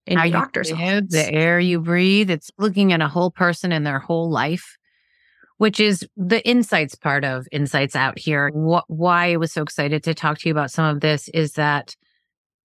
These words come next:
Speaker 2: you come from a unique perspective, shifting towards this complementary approach to wellness, right? That has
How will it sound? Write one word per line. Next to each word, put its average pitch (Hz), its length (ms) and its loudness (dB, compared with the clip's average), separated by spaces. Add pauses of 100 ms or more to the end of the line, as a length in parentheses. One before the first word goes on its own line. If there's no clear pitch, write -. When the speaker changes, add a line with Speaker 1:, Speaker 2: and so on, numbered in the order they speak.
(120)
Speaker 2:
you 175 160 0
come 175 220 2
from 180 180 2
a 175 60 2
unique 151 440 2 (220)
perspective, 156 920 -2 (260)
shifting 151 840 0
towards 143 360 -2
this - 320 -6
complementary 165 960 0
approach 151 640 -4
to 143 580 -4
wellness, 120 640 -4
right? 139 340 -2
That 131 180 -4
has 151 520 0